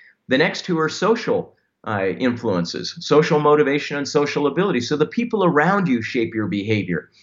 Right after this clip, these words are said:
One of the ways of describing this is that who you are, uh, who you're with is who you are. If, uh, if you hang around people who have a particular kind of, uh, hobby or interest, you start to acquire it over time.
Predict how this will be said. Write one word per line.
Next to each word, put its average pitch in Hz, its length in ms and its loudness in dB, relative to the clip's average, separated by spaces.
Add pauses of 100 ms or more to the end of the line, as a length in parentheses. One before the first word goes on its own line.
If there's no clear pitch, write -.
(320)
One 147 160 4
of 151 60 6
the 147 80 8
ways 151 300 4
of 117 160 -4
describing 135 640 -2
this 110 240 -8
is 120 240 -6
that 113 160 -2
who 143 180 -4
you 151 240 -2
are, 123 320 2
uh, 110 160 -2
who 175 160 0
you're 151 220 2
with 143 260 0
is 135 160 -4
who 156 120 -6
you 165 200 2
are. 190 380 -2 (1000)
If, 123 220 0
uh, 123 220 2
if 123 160 -2
you 165 120 4
hang 151 240 2
around 156 360 2
people - 520 -4 (280)
who 139 200 0
have 139 200 0
a 135 60 0
particular 139 680 -2
kind 139 300 -4
of, 120 260 2
uh, 110 200 0
hobby 147 440 2
or 120 120 -2
interest, 131 440 -4
you 127 60 -6
start 135 300 -2
to 151 100 -2
acquire 160 480 -2
it - 20 -4
over 95 220 -4
time. 85 300 -8